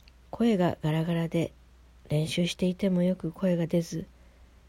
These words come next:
ライブでちゃんと歌えるのか心配でした。そしてライブ当日の朝は体調が悪く、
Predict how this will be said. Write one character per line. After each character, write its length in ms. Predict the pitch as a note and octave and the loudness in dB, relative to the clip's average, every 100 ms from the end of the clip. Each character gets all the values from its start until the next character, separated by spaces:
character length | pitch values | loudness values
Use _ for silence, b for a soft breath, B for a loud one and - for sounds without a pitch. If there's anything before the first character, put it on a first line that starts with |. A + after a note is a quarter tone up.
| - - | -10 0
ラ 100 | F#3+ | 2
イ 60 | |
ブ 100 | F3+ | 2
で 140 | E3+ D#3+ | 2 0
ち 120 | F3 | 0
ゃ 60 | |
ん 80 | F3+ | -2
と 180 | - G3+ | 0 0
歌 180 | G3+ G#3+ | 0 0
え 80 | G#3+ | 0
る 120 | A3+ | 0
の 100 | A3 | -2
か 260 | - D#3+ D3+ | -2 -4 -4
心 260 | - D#3+ E3+ | -4 -4 -2
配 180 | F#3 F#3+ | -2 0
で 120 | G#3 | -2
し 120 | - | -4
た。 240 | - D#3 E3 - - - - - - - - - - - - - - - - - - - - | -6 -6 -6 -16 -20 -20 -20 -20 -20 -20 -20 -20 -20 -20 -20 -20 -20 -20 -20 -20 -20 -20 -12
そ 140 | - | -8
し 100 | F#3 | -8
て 380 | - F3 F3 - - - | 0 2 2 0 -6 -10
ラ 160 | - E3+ | -2 0
イ 60 | F#3+ | 0
ブ 120 | G#3 | 0
当 200 | A3 G#3+ | -2 -2
日 260 | G3+ - | -2 -2
の 120 | E3+ F#3 | 0 0
朝 200 | - F3 | 0 0
は 200 | E3 E3+ b b b b b b b | 0 -4 b b b b b b b
体 240 | - E3 E3+ | -4 -2 0
調 160 | F3 | 0
が 120 | E3+ | 2
悪 220 | E3+ F3+ F3 | 2 0 -2
く、 360 | - D#3 D#3 | -6 -4 -4